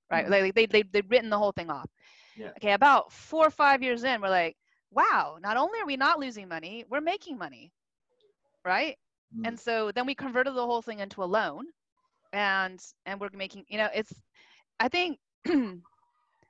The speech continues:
Speaker 1: yeah, I don't know. I mean, I think, I think there is something to be said for scale economies, and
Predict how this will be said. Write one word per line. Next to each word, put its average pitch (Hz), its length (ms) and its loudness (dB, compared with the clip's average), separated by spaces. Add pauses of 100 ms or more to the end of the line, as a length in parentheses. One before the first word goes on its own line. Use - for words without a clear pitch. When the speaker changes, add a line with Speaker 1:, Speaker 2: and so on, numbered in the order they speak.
(1160)
Speaker 1:
yeah, 208 480 6 (180)
I 220 80 4
don't 254 140 4
know. 170 260 4
I 151 60 -4
mean, 220 160 -2
I 214 80 4
think, 254 320 -6
I 214 80 0
think 262 320 -6
there 214 140 2
is 220 260 0
something 214 340 -10
to 202 100 -16
be 196 120 -8
said 180 380 2
for 165 520 -4 (240)
scale 180 460 0
economies, 170 600 -4
and 156 200 -14